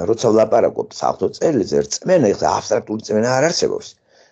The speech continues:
რწმენა არ არსებობს თქვენ მანდედან, სახელმწიფომ რომ მეგითითა და რიტუალითა და ცერემონიალები და ბავშვებიდან რომ,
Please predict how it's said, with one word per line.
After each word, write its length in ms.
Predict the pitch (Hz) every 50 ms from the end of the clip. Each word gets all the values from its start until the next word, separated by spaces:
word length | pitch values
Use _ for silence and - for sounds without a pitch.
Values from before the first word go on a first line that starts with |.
| _ -
რწმენა 500 | 73 - - - - 156 170 170 143 113
არ 180 | 104 110 120 139
არსებობს 440 | 143 139 131 - 151 160 175 165
თქვენ 240 | - - - 143 143 -
მანდედან, 540 | - 101 104 107 110 101 101 - - 73 69
სახელმწიფომ 640 | - - - 90 98 113 104 101 - - 113 107
რომ 160 | 104 98 92
მეგითითა 520 | 87 87 92 98 117 127 - 147 120 98 78
და 200 | 71 - 69 - - - - _ _ _ _ _ _ _ _ -
რიტუალითა 760 | - - 80 95 117 127 120 - 131 127 131 127 - 113 95
და 120 | 82 85 78
ცერემონიალები 840 | - - - 117 113 110 113 113 113 110 110 110 110 107 104 - 76
და 120 | - -
ბავშვებიდან 680 | - - 82 98 98 - - 113 107 104 98 104 101 101
რომ, 160 | 101 101